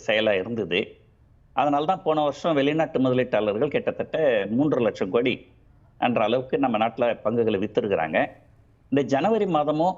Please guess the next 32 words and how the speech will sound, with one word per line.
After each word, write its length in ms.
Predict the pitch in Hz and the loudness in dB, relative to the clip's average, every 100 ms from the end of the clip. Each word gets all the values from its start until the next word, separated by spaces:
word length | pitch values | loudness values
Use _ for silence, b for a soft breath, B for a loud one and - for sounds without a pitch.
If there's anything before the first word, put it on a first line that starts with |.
| - | -6
நான் 160 | - 151 | -2 0
உங்ககிட்ட 320 | 143 135 131 | 0 0 0
ஏற்கனவே 300 | 135 135 139 | 0 0 -2
சொன்ன 200 | 135 127 | 0 0
மாதிரி, 460 | 123 120 107 87 - _ _ - | 0 0 0 -4 -12 _ _ -4
ஆ, 220 | 123 123 | 0 0
கொஞ்சம் 280 | 117 135 127 | 0 -2 0
அழுது 280 | 123 170 165 | 0 0 -2
பார்ப்போம் 340 | 120 113 117 | -2 -2 -4
பிப்ரவரி 360 | 120 120 123 117 | -2 0 0 0
ஒண்ணாம் 200 | 113 117 | 0 0
தேதி 140 | 107 | 2
வரைக்கும், 440 | 98 95 98 87 - | 0 0 0 -4 -4
ஏதாவது 220 | 117 120 | -2 0
கொஞ்சம் 200 | 117 110 | 0 -2
மனம் 220 | 110 113 117 | 0 2 2
இறங்கி 260 | 110 110 | 2 2
ஏதாவது 380 | 104 98 110 101 | 2 2 0 0
சாக்லேட் 320 | 110 107 90 107 | 0 0 -2 0
கொடுக்குறாங்களான்ட்டு. 840 | 107 90 87 92 - 131 208 - _ _ _ _ - | 0 0 0 -2 0 0 -2 -10 _ _ _ _ -2
ஆ, 440 | 120 120 117 110 107 | 0 2 2 2 0
இந்த 380 | - 147 180 180 | 0 -2 -2 -2
ஜனவரி 440 | 135 131 196 185 | 0 0 2 0
மாதம் 280 | 156 139 131 | 0 0 0
மட்டுமே 320 | 127 151 165 | -2 0 -2
இப்ப 160 | 165 - | -2 -4
கிட்டத்தட்ட 500 | - 123 - - 151 | -2 -2 -2 0 2
எண்பதாயிரம் 640 | 131 156 170 165 147 123 | 2 2 2 2 0 0
கோடிக்கு 260 | 131 147 117 | -2 0 0
மேல 200 | 113 147 | 2 2
அவங்க 220 | 123 95 | 0 -2
வித்திருக்கிறாங்க. 460 | - 101 80 76 | -2 0 0 -2